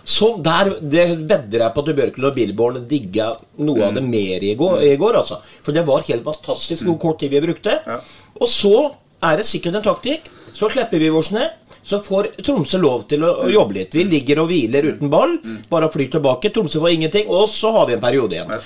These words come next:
Speaker 1: Nei, det var gøy i går, altså.
Speaker 2: Det har blitt sånn, vet du, i, i fotballen, i moderne fotballbinger, at det enten så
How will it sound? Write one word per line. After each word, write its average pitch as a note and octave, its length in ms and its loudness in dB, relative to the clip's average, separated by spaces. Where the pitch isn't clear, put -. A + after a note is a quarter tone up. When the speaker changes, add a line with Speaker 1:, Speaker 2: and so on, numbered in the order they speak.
Speaker 1:
Nei, C#3+ 100 -2
det D#3+ 180 0
var A#2 260 0
gøy F#2 480 -6
i G2 40 -4
går, A2+ 180 -2
altså. - 200 -12
Speaker 2:
Det B2+ 100 0
har G3+ 60 2
blitt D3+ 220 -2
sånn, A#2 160 -2
vet A2 100 -6
du, A#2+ 1300 -4
i, A#2+ 480 0
i A#2 60 -6
fotballen, G#2+ 420 -4
i G#2+ 40 -6
moderne A2 260 -2
fotballbinger, G2 500 -4
at A2+ 100 -6
det B2+ 160 -2
enten G#2+ 280 -6
så A#2+ 300 -4